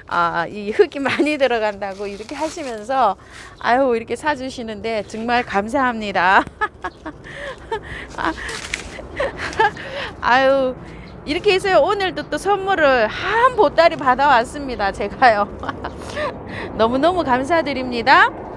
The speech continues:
자, 요렇게 해가지고 왔는데요. 자, 분갈이 영상을요. 요거 핑크 샴페인 요거 해드려야 되겠죠. 요거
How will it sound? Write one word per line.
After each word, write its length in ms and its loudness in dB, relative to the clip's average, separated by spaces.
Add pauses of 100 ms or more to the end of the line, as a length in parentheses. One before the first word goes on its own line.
(280)
자, 260 0
요렇게 320 -2
해가지고 760 2
왔는데요. 800 4
자, 160 -6
분갈이 580 2
영상을요. 1120 -2 (1900)
요거 800 4
핑크 340 -2
샴페인 800 -4
요거 260 -2
해드려야 580 0
되겠죠. 720 0
요거 220 -2